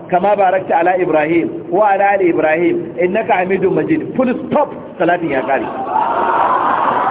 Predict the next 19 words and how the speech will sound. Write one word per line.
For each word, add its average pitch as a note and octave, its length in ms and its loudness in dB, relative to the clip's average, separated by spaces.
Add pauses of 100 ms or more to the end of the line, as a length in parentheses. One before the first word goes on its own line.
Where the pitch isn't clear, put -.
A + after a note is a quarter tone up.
(1000)
Wannan G3+ 320 2
siga F#3 240 2
ita F3+ 80 2
tafi F3+ 240 0
kowace F3 320 2
inganci. D3 360 -2 (1000)
Kama F3 240 2
sai G#3 80 2
ka G3 80 2
zo F#3+ 80 2
ka F3 160 2
samu E3+ 160 0
mutum E3 160 0
bai D#3 80 4
ma E3 160 2
sani D3+ 160 0
ba. D#2 100 -8 (840)
Allah C#3+ 240 2
sarki, F3+ 240 2